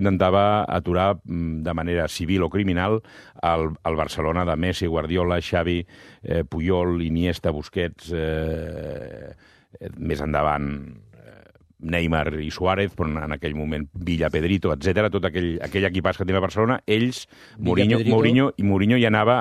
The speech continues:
Speaker 1: amb
Speaker 2: Ha sonat a granja de narcotraficants,
Speaker 1: És
Speaker 2: eh?
Speaker 1: així, és Villa i Pedrito.
Speaker 2: <laughs>
Speaker 1: Són, es diuen així. I, i, i el senyor Xavi Alonso era un dels principals agressors, especialment de Leo Messi. Com que Florentino Pérez té un enamorament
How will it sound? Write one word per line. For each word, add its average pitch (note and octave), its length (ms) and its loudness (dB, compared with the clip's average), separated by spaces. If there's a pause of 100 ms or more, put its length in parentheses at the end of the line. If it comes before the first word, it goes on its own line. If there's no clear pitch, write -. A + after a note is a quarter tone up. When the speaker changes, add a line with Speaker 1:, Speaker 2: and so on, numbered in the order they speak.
Speaker 1:
amb F2 420 -2
Speaker 2:
Ha - 80 -8
sonat A#2 300 -2
a A#2+ 100 2
granja A#2 300 0
de A2+ 80 0
narcotraficants, G2 540 -4
Speaker 1:
És D#2+ 80 0
Speaker 2:
eh? D2 40 0
Speaker 1:
així, F2 240 0
és D2 120 -2
Villa E2+ 180 0
i D#2 60 0
Pedrito. F2 340 -2 (260)
Speaker 2:
<laughs> A#2 300 -2
Speaker 1:
Són, E2+ 140 -2
es D#2 100 0
diuen F#2+ 180 4
així. F#2 220 0 (460)
I, A2+ 160 2 (640)
i, G#2 160 4 (420)
i F#2+ 40 4 (180)
el F2 100 0
senyor F#2+ 260 2
Xavi A#2 220 4
Alonso B2+ 420 2 (120)
era A#2+ 560 4
un G2 200 2
dels A2+ 340 2
principals G2+ 880 0
agressors, G2 580 2
especialment F#2 420 0
de F#2 140 2
Leo D#2 120 -4
Messi. D#2+ 280 -8 (500)
Com F#2+ 240 2
que F#2+ 160 4 (500)
Florentino F#2 400 2
Pérez A#2+ 240 4
té G2 140 2
un F2+ 80 2
enamorament F2+ 600 2